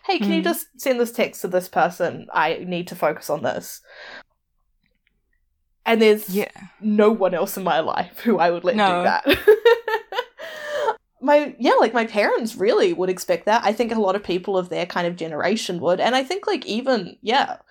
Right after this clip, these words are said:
Speaker 1: people who are in their thirties just don't get that there is that really strict line where you're like, "You don't
Speaker 2: <laughs>
Speaker 1: touch someone else's computer."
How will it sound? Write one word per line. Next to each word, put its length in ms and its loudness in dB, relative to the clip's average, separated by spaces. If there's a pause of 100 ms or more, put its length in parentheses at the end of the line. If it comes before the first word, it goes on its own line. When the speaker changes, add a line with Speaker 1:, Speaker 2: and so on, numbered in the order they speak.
(380)
Speaker 1:
people 280 2
who 120 4
are 100 4
in 140 0
their 160 0
thirties 480 -2
just 220 -12
don't 260 -4
get 320 -4
that 160 -6
there 220 -2
is 120 -10
that 220 0
really 380 -4
strict 520 -6
line 600 -2
where 120 -6
you're 140 -2
like, 480 -2 (540)
"You 100 -4
don't 280 0
Speaker 2:
<laughs> 40 -2
Speaker 1:
touch 280 -2
someone 420 -2
else's 320 -2
computer." 720 -8